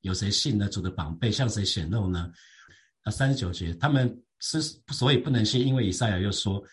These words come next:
：“主叫他们瞎了眼，硬了心，免得他们眼睛看见，心里明白，回转过来，我就医治他们。”我觉得这就是这一段经文特别让有些基督徒就有一些借口说：“啊，那上帝，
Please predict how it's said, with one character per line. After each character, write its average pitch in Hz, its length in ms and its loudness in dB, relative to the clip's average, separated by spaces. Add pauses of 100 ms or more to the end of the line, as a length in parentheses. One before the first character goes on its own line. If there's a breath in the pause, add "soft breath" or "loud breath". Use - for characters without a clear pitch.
(120)
：“主 - 100 -6
叫 92 120 0
他 120 120 4
们 120 80 2
瞎 120 200 0
了 110 120 0
眼， 80 260 -2
硬 120 120 2
了 101 80 2
心， 107 240 0
免 95 140 0
得 98 40 0
他 117 140 0
们 113 180 0
眼 90 140 -2
睛 120 160 -2
看 117 180 0
见， 104 200 -2
心 113 180 -2
里 104 80 0
明 87 180 -4
白， 90 140 -4
回 98 160 -4
转 104 220 -2
过 104 120 -4
来， 92 140 -2
我 98 100 -6
就 107 140 -6
医 104 100 -2
治 - 160 -4
他 90 140 -4
们。” 85 180 -4 (540 soft breath)
我 - 40 -8
觉 147 80 -2
得 156 80 -2
这 160 200 -2
就 180 120 0
是 170 140 -2
这 156 120 0
一 151 40 2
段 143 140 2
经 131 160 0
文 107 100 0
特 135 100 0
别 98 320 0 (360 loud breath)
让 107 360 2 (140)
有 107 100 -6
些 139 120 2
基 139 100 0
督 139 140 2
徒 101 80 0
就 127 100 0
有 120 80 2
一 92 60 0
些 87 120 -2 (200)
借 127 180 2
口 82 180 -4
说 95 240 0 (400 loud breath)
：“啊， 117 220 0
那 151 140 0
上 147 260 -2
帝， 131 260 0